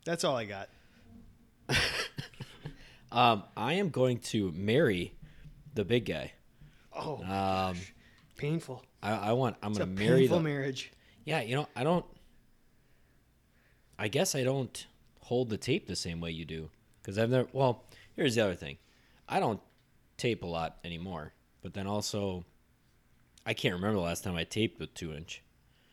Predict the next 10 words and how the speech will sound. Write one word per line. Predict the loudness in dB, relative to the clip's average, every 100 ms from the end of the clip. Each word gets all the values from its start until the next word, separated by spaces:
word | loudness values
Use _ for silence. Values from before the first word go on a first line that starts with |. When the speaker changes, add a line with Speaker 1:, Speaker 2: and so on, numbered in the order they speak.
| _ _ _ _ _ _ _ _ _ _
Speaker 2:
It's | -4
been | -2
a | 0
long | 0 -2 -4
time. | -10 -14 -18 _ _ _ _ _ _ _ _ -18
Speaker 1:
Nobody | -12 -4 0 0
needs | -2 -4 -4 -6
a |
two | -8 -10 -8
inch. | -8 -10